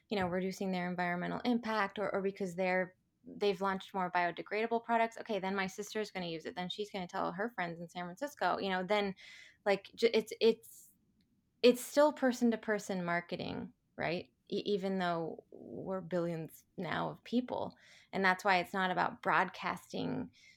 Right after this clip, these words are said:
a salesy message. It's about more broadcasting those values that's gonna reach that one person that may become that brand advocate for you without e-, you even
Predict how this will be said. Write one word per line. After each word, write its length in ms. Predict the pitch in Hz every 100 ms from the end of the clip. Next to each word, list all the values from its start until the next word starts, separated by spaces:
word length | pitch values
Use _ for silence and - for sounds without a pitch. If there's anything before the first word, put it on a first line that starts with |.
| _ _ _ -
a 60 | 190
salesy 540 | - 190 185 170 175
message. 460 | 196 269 196 170 165
It's 160 | -
about 440 | 180 165 165 - - _ 196
more 260 | 190 175 175
broadcasting 680 | 165 165 196 185 - 175
those 260 | 170 165 170 - -
values 600 | 196 196 196 185 175 170
that's 200 | 180 -
gonna 220 | - 180 165
reach 240 | 165 -
that 180 | 175 156
one 340 | 170 185 180
person 440 | 180 190 - 175 170
that 160 | 175
may 140 | 170 165
become 420 | 170 - 190 180
that 220 | 175 -
brand 240 | 165 170 -
advocate 540 | - 180 - - 175 _
for 160 | - 202
you 220 | 185 160
without 340 | 156 - 156 151
e-, 160 | 160 -
you 200 | 180 196
even 440 | - 180 - -